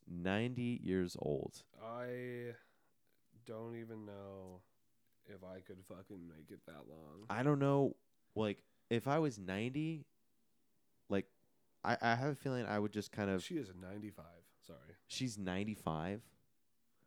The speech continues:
Speaker 1: which is still insane.
Speaker 2: That's insane.
Speaker 1: Like, that's insane. And to be in that kind of p-,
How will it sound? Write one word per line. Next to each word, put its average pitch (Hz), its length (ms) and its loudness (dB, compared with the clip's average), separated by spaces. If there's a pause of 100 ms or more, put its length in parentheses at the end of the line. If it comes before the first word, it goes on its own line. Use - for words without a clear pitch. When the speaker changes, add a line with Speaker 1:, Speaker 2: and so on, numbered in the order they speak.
(100)
Speaker 1:
which 170 160 0
is 196 100 2
still 214 320 4
insane. 131 560 -2
Speaker 2:
That's 143 220 -8
insane. 107 560 -4
Speaker 1:
Like, 139 240 4 (560)
that's 170 240 2
insane. 151 640 4 (600)
And 160 220 6
to 190 80 12
be 233 240 6
in 247 100 6
that 170 160 6
kind 139 160 6
of 117 80 6 (120)
p-, - 80 -2